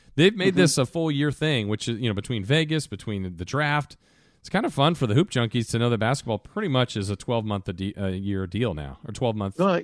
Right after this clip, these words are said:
Speaker 1: all the year.
Speaker 2: you're absolutely right. I mean, it, it's a big, it's a big step, and it helps. You know, it's,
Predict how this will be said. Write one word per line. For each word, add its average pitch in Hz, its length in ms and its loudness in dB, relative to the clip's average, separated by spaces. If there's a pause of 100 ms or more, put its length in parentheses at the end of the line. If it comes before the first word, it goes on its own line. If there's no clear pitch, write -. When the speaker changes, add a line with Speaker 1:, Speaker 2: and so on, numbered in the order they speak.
Speaker 1:
all 104 140 0
the 104 80 2
year. 120 160 2
Speaker 2:
you're 156 160 0
absolutely 226 480 -2
right. 208 420 -2
I 147 60 -8
mean, 175 460 -6
it, 156 80 -8
it's - 240 -10
a 143 40 -4
big, 180 300 -8
it's 170 180 -12
a 143 60 -6
big 180 240 -4
step, - 380 -8
and 120 120 -6
it 120 120 -6
helps. - 420 -4 (300)
You 185 100 -6
know, 131 260 -4
it's, - 340 -10